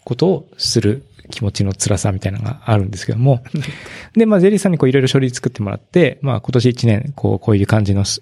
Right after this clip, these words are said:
Speaker 1: あの、そう、あの、一年でしたねという、その、経理的な総括みたいなのを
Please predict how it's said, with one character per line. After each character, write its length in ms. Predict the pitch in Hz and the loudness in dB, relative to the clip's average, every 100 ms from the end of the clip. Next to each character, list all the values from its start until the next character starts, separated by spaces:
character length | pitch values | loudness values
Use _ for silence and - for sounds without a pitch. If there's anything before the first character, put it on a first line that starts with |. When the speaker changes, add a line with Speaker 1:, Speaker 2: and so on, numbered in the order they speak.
| _ | _
Speaker 1:
あ 100 | 123 | -4
の、 420 | 98 98 - 320 _ _ _ _ - - - | -2 -6 -10 -18 _ _ _ _ -20 -20 -12
そ 260 | - 170 - _ _ | -4 -4 -4 _ _
う、 60 | 143 | -2
あ 60 | |
の、 100 | 104 | 0
一 160 | 98 - | 0 0
年 80 | 104 | -2
で 80 | 98 | 0
し 60 | |
た 60 | 117 | 0
ね 100 | 131 | 2
と 80 | 104 | 0
い 20 | |
う、 40 | |
そ 120 | - | -6
の、 280 | 113 110 - _ - | -8 -8 -10 _ -6
経 260 | - 147 135 | 0 0 0
理 100 | 135 | -4
的 200 | - 127 | -2 0
な 100 | 120 | 2
総 140 | 139 | 0
括 240 | 123 - | 0 -4
み 80 | 107 | -4
た 100 | 104 | -4
い 40 | 107 | -6
な 60 | |
の 160 | 110 104 | -8 -12
を 140 | - | -14